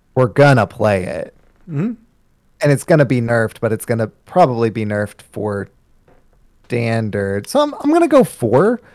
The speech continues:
Speaker 2: Yeah.
Speaker 1: Um, but it's, like, a super strong four for me. How about you, Nate?
Speaker 2: Yeah, yeah. I feel like four is strong. Like, 'cause, because I don't, it'll be nerfed for standard. Like, I don't see, like, if we look at the existing archetypes that are strong in Wild,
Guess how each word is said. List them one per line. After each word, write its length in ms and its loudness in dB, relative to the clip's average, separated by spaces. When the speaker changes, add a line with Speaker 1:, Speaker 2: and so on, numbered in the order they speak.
Speaker 2:
Yeah. 180 -2
Speaker 1:
Um, 360 4
but 160 6
it's, 120 0
like, 160 4
a 60 -4
super 560 -2
strong 360 -2
four 240 -6
for 140 -12
me. 260 -12
How 80 0
about 200 0
you, 80 -8
Nate? 140 -6
Speaker 2:
Yeah, 260 6
yeah. 220 4
I 100 2
feel 320 -6
like 220 -6
four 260 -4
is 80 -2
strong. 380 -4
Like, 280 -4
'cause, 160 4
because 340 0
I 100 2
don't, 320 -4
it'll 180 0
be 140 0
nerfed 280 -2
for 120 -6
standard. 420 -2
Like, 160 -2
I 60 2
don't 160 0
see, 500 -4
like, 140 -2
if 140 -4
we 100 2
look 180 -2
at 120 -4
the 140 0
existing 800 -6
archetypes 580 -6
that 100 -12
are 60 -8
strong 640 -8
in 160 -10
Wild, 640 -6